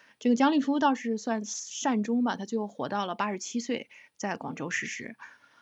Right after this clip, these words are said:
然后另外就说一下，说这个姜立夫，这个中国知道人不多，他其实他以一人之力，这个开办了个南开的数学，数学系，所以陈省身是他的学生。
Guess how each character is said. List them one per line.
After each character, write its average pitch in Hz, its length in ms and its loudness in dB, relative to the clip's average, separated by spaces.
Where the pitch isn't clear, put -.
然 214 120 4
后 254 60 8
另 294 120 6
外 311 140 4
就 269 80 2
说 277 240 2
一 285 40 0
下， 269 180 0
说 254 160 -2
这 262 100 -4
个 247 80 0
姜 269 160 0
立 269 80 2
夫， 262 140 -2
这 254 100 -4
个 254 80 0
中 277 140 0
国 285 100 2
知 294 140 0
道 277 120 4
人 202 180 0
不 220 100 -2
多， 233 260 2
他 302 260 2
其 247 220 -2
实 254 220 0
他 262 280 -2
以 214 240 -2
一 320 160 8
人 202 240 4
之 214 160 2
力， 196 420 -2
这 214 140 0
个 165 200 0
开 233 220 4
办 240 140 6
了 185 100 2
个 165 300 -4
南 185 180 -2
开 262 220 4
的 233 100 2
数 - 160 -6
学， - 420 -10
数 - 200 -2
学 - 280 -6
系， - 320 -6
所 - 120 2
以 220 120 6
陈 220 180 6
省 240 160 4
身 254 240 4
是 226 140 -2
他 190 160 -2
的 - 100 -6
学 - 240 -6
生。 - 220 -6